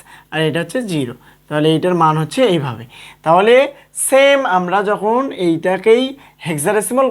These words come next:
করব, তখন এই দিক থেকে তিনটা করে নিছিলাম, তখন চারটা করে নেব।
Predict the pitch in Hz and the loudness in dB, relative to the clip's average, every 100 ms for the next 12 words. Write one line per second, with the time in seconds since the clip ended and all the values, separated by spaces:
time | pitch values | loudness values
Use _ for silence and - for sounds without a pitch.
0 | 240 208 165 196 - - - - 185 226 | 4 4 4 0 -2 -18 -12 -2 0 0
1 | 226 214 208 240 262 269 247 196 180 208 | 2 2 2 -2 -4 -4 -4 -2 0 0
2 | 233 247 240 - 254 285 320 - - - | 2 0 0 -2 0 2 0 -6 -20 -8
3 | 185 190 190 190 160 - 147 127 120 | -6 -4 0 0 0 -6 -4 -8 -10